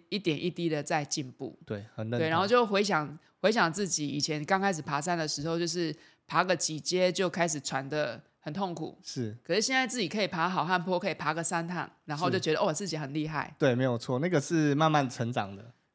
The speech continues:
Speaker 1: 对，所以我，我觉得呃，我觉得运动这个事，这件事情是，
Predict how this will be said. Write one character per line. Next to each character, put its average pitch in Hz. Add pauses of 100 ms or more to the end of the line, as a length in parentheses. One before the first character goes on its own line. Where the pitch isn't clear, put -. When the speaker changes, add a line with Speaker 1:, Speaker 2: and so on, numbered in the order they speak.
(160)
Speaker 1:
对， 147
所 226
以 214
我， 156
我 156
觉 185
得 180 (580)
呃， 156
我 170
觉 208
得 285
运 285
动 262
这 233
个 208
事， -
这 220
件 208
事 190
情 147
是， 156